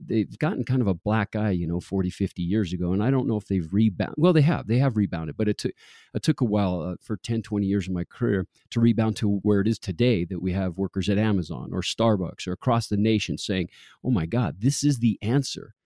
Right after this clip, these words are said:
right? G-, collective bargaining is the answer. And this, the history is there. In nineteen forty-eight, the United Nations got together and provided a declaration of human rights. And remember, this is on the heels of fascism, dictatorship, and totalitarianism.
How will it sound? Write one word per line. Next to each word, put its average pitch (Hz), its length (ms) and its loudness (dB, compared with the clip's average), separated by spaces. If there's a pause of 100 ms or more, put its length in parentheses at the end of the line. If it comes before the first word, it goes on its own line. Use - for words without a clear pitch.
(220)
right? 107 280 0
G-, - 180 -6
collective 123 440 0
bargaining 104 400 2
is 98 140 0
the 95 120 0
answer. - 360 -4 (360)
And 123 300 0
this, 113 300 -2
the - 100 -2
history 123 560 2
is 90 140 -2
there. 110 420 0
In 107 80 0
nineteen 131 320 2
forty-eight, 120 520 2
the 95 100 -4
United 98 480 0
Nations 110 480 0 (500)
got 104 160 2
together 107 480 0 (420)
and 92 380 0 (140)
provided 101 500 2
a 104 80 0
declaration 110 800 2
of 76 160 -2
human 117 420 2
rights. 80 560 -6 (100)
And 110 120 0
remember, 151 300 2
this 156 180 0
is 113 100 -2
on 95 140 0
the 82 80 -2
heels 104 480 2
of - 160 -12
fascism, - 680 -6 (220)
dictatorship, 107 720 -2
and 90 80 -8
totalitarianism. 98 1120 -2